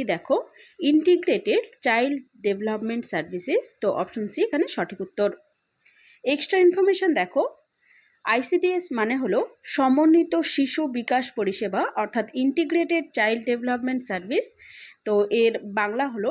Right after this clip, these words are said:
সমন্বিত শিশু বিকাশ পরিষেবা। তোমরা মনে রাখবে এই আইসিডিএস পরিষেবাটি চালু হয়েছিল উনিশশো পঁচাত্তর সালে।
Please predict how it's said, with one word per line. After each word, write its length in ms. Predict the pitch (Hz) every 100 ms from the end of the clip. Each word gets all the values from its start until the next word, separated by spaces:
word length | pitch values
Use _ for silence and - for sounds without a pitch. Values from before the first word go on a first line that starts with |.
| 554
সমন্বিত 680 | - 240 247 294 302 311 320
শিশু 380 | 311 - 233 -
বিকাশ 360 | 240 254 269 269 -
পরিষেবা। 500 | 214 214 - 190 311
তোমরা 300 | - 233 214
মনে 220 | 208 233
রাখবে 300 | 254 175 220 587 - - - - 285 -
এই 160 | 233 226
আইসিডিএস 540 | 214 254 - 370 403 -
পরিষেবাটি 600 | 262 262 349 349 330 233 302 - -
চালু 260 | 196 226 254
হয়েছিল 360 | 285 277 226 247 539 -
উনিশশো 340 | 226 - 254
পঁচাত্তর 520 | - 202 247 240 254
সালে। 300 | 254 254 277